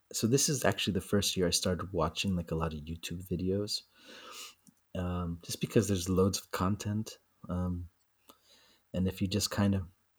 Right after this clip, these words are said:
wanna learn about Q Bs or even just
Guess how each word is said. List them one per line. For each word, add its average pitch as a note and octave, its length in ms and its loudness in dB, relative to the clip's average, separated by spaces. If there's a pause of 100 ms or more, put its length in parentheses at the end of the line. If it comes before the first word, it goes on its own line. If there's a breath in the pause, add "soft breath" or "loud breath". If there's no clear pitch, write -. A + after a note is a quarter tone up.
(120)
wanna F#2 260 2
learn G2 240 4
about E2 280 -2
Q F#2 200 -2
Bs F2 600 -2
or D#2+ 160 -2
even E2+ 320 -2
just - 420 -6